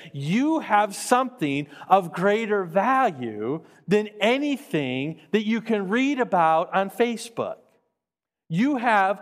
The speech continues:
something of greater worth than what a lot of other people can even fathom. And that is your position in Jesus Christ." Now, we need to understand here that in the text here that we have, have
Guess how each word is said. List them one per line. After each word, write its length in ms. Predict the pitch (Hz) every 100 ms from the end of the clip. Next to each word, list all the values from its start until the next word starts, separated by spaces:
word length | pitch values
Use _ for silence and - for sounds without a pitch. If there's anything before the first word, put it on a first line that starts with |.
| -
something 560 | - - 254 254 226 202
of 300 | 185 190 165
greater 560 | 156 175 226 262 262 208
worth 1000 | 165 156 165 262 202 139 151 180 - - _ _ _ _ 175
than 280 | 233 226 - -
what 260 | 202 220 - - - - - -
a 200 | 196 196
lot 420 | 180 190 233 262
of 100 | 294
other 200 | 269 233
people 320 | 233 220 214 208
can 180 | 214
even 240 | 208 190 170
fathom. 800 | - - 226 240 233 175 104 - _ _ _ -
And 120 | 160
that 120 | 202
is 140 | 214 214
your 100 | 226
position 540 | 226 170 175 170 196
in 140 | 180 147
Jesus 400 | 147 139 143 -
Christ." 680 | - 180 113 - - - _ _ -
Now, 120 | 214
we 120 | 196
need 180 | 208 240
to 40 | 262
understand 640 | 226 - - 233 269 185
here 260 | 160 156 - -
that 120 | 190 190
in 360 | 208 269 311 254
the 120 | 240
text 680 | - - 247 120 98 - -
here 440 | 180 139 120 120 - -
that 160 | 175 160
we 200 | 202 214
have, 280 | 196 196 - - -
have 260 | 196 175